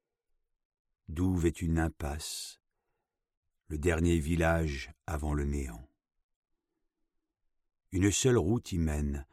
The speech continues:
Elle le traverse et se meurt en un chemin forestier approximatif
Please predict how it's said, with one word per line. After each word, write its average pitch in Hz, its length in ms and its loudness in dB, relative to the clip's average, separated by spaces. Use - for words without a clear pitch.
Elle 85 100 0
le 87 100 2
traverse 92 540 0
et 90 40 -4
se - 140 -4
meurt 87 420 0
en 78 100 0
un 76 120 -2
chemin 85 360 0
forestier 82 680 -2
approximatif - 1080 -6